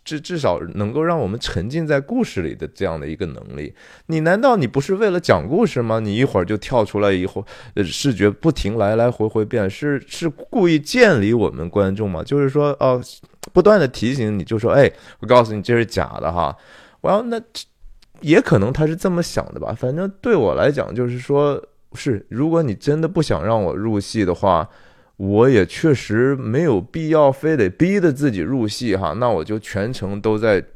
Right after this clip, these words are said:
评价你的这样的一个所要讲述的那个后面的信息了嘛。好吧，那里头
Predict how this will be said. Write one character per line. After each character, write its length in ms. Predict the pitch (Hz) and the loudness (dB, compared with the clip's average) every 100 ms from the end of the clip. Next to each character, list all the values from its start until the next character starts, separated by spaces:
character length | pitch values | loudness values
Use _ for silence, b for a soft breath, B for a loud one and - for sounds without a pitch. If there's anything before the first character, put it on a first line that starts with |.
| - | -16
评 340 | - 92 101 | -8 -6 -6
价 240 | 120 135 113 | -2 0 0
你 140 | 82 | -4
的 100 | 73 | -8
这 140 | 78 110 | -6 -6
样 180 | 107 | -4
的 80 | 87 | -6
一 80 | 80 | -4
个 160 | 107 104 - _ - | -4 -4 -8 _ -16
所 180 | - 92 | -6 0
要 140 | 123 | 0
讲 260 | 123 87 78 | 0 -6 -6
述 180 | 117 | -6
的 80 | 107 | -6
那 100 | 104 | -4
个 100 | 104 | -4
后 240 | 95 - 247 | -4 -2 -2
面 220 | 98 60 | -2 -8
的 80 | - | -14
信 260 | - 78 69 | -12 -12 -12
息 220 | - 78 | -10 -10
了 80 | 78 | -10
嘛。 160 | 58 - _ _ _ _ _ _ _ - B B B B B | -14 -20 _ _ _ _ _ _ _ -20 B B B B B
好 80 | |
吧， 220 | 82 82 73 | -6 -4 -2
那 140 | 101 | 0
里 140 | 95 85 | 0 0
头 200 | 104 | -4